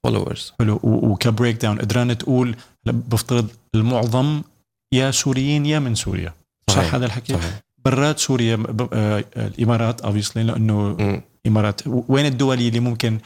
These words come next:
Speaker 2: اللي عم بيسمعنا أو عم بيحضرنا ما يكون متوقع إنه والله عنا نسبة منيحة من، آه، ألمانيا مثلًا، أو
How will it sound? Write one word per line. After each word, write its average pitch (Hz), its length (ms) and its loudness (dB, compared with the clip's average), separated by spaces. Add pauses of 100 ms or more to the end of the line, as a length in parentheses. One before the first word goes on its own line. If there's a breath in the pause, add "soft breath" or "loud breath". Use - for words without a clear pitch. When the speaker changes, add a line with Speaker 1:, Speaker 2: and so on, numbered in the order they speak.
(320 loud breath)
Speaker 2:
اللي 107 120 4
عم 101 100 2
بيسمعنا 117 380 2
أو 104 180 -2
عم 98 100 -2
بيحضرنا 110 360 0
ما 123 140 2
يكون 120 420 -2 (100)
متوقع 110 480 -2
إنه 113 180 0
والله 107 240 0
عنا 120 500 0 (240 loud breath)
نسبة 117 240 2
منيحة 127 360 0
من، 143 320 0 (720 loud breath)
آه، 117 260 0
ألمانيا 127 380 2
مثلًا، 107 480 -2
أو 117 220 2